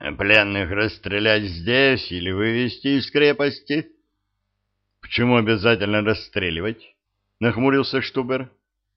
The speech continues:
«А я что, отдавал такой приказ?» «Нет, такого приказа вы не отдавали, но ведь...» «Это самые выносливые из пленных.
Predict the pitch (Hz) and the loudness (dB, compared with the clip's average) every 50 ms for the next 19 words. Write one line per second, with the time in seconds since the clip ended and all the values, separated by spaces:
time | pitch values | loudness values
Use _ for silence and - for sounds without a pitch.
0 | _ _ _ - 117 131 160 180 190 185 - - - - 95 78 67 - _ _ | _ _ _ 4 6 8 10 10 8 8 4 -2 -2 -2 -2 -2 -4 -8 _ _
1 | _ _ _ _ - 113 131 123 95 85 123 123 127 143 160 156 156 143 123 98 | _ _ _ _ 0 0 0 0 4 6 6 6 8 6 4 4 2 2 2 2
2 | - 139 156 151 - 131 113 110 - - 135 151 208 220 208 - - - - - | 2 2 2 2 2 0 0 0 2 4 4 6 6 4 2 -2 -8 -16 -20 -20
3 | _ _ _ _ _ _ _ _ _ _ _ _ _ _ _ _ _ 58 65 69 | _ _ _ _ _ _ _ _ _ _ _ _ _ _ _ _ _ -14 -12 -10
4 | 69 69 78 87 104 127 147 151 - - - - 85 80 - - 80 73 - 90 | -8 -4 0 4 6 6 6 6 4 2 -4 -10 -14 -12 -8 -8 -8 -6 -4 -2
5 | 101 107 110 110 101 87 82 85 - 92 95 104 110 120 104 110 107 95 78 82 | 0 0 2 0 0 -2 -6 -8 -4 0 2 4 4 4 4 2 0 -2 -2 -4
6 | 85 87 90 92 98 101 107 87 69 95 87 80 82 98 123 151 160 147 131 104 | -4 -4 -4 -2 0 0 -2 -2 -4 -4 -4 -2 2 4 4 4 4 4 0 -2
7 | 92 - - - _ _ _ _ _ _ - 82 98 113 113 113 117 113 113 101 | -2 -4 -6 -12 _ _ _ _ _ _ -6 0 2 2 4 4 4 4 2 0
8 | - - - - - - _ _ _ _ _ _ _ _ _ _ _ _ _ _ | -2 -8 -16 -18 -18 -20 _ _ _ _ _ _ _ _ _ _ _ _ _ _
9 | _ _ _ _ _ _ _ _ - 120 127 123 - - 139 139 127 - - - | _ _ _ _ _ _ _ _ 0 0 0 0 2 2 2 2 2 0 0 6
10 | 165 170 165 165 160 160 156 156 156 143 147 151 151 156 160 156 147 135 - 135 | 8 10 10 10 8 6 4 4 4 4 2 2 4 4 4 4 2 0 -2 -6
11 | 135 143 147 143 143 139 135 131 123 - - - - 123 123 123 113 95 82 73 | -4 -2 0 0 0 0 0 -2 -4 -6 -10 -6 -2 0 0 2 2 0 0 -2
12 | 64 58 57 55 - - - | -6 -10 -14 -16 -16 -20 -20